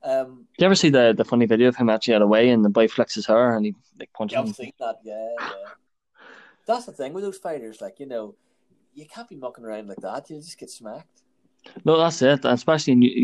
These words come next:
Speaker 2: U F C, maybe not so much boxing, but U F C, you're, you're dealing with, um, real, um,
Speaker 1: You're dealing with street fighters.
Speaker 2: you're, yeah, you're dealing with lethal weapons, yeah.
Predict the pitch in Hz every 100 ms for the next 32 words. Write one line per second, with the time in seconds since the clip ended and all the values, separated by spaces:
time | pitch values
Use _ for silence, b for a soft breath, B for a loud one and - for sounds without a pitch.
0 | 123 117 - 127 139 165 165 135 120 113
1 | - 120 131 139 120 143 143 131 123 120
2 | 147 131 120 143 139 107 - 110 104 98
3 | 95 _ B B B B 110 117 120 117
4 | 104 - _ _ _ _ _ - - 101
5 | 98 95 - - _ _ _ 233 240 302
6 | - - 185 190 208 - - _ - 147
7 | 147 156 147 185 180 110 120 120 104 107
8 | 123 120 120